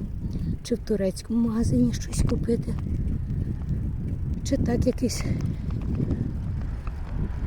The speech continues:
потреби на цю дорогу їхати. От. Знову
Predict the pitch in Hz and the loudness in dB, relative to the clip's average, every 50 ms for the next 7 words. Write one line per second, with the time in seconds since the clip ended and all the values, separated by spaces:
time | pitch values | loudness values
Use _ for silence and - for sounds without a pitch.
0 | - - - - - 240 - - 240 220 220 214 208 214 214 226 - - - 226 | 0 2 2 4 4 2 4 4 4 4 4 6 6 4 4 4 2 2 2 2
1 | 220 208 - - 240 208 - 233 226 233 220 196 208 202 214 226 214 - - - | 2 2 2 4 6 8 8 8 8 8 4 2 2 4 4 4 6 6 4 4
2 | - - - - - - - - - - - - - - - - - - - - | 4 4 4 6 6 4 4 4 2 0 -2 -2 -2 -4 -4 -4 -2 -2 0 0
3 | - - - - - - - - 202 196 202 202 196 - - - - - - - | 0 -2 -2 -2 -2 0 0 0 0 2 0 0 0 0 -2 -2 -2 -2 -2 -2
4 | - - - - - - - - - - - - - - - - - - - - | -2 -2 -2 0 0 0 0 0 0 0 -2 -4 -2 -2 -2 -2 -2 -4 -2 -2
5 | - - - - - - - - - - - - 202 180 170 190 208 202 | 0 0 0 0 0 -2 -2 -4 -4 -4 -2 0 0 0 2 2 2 2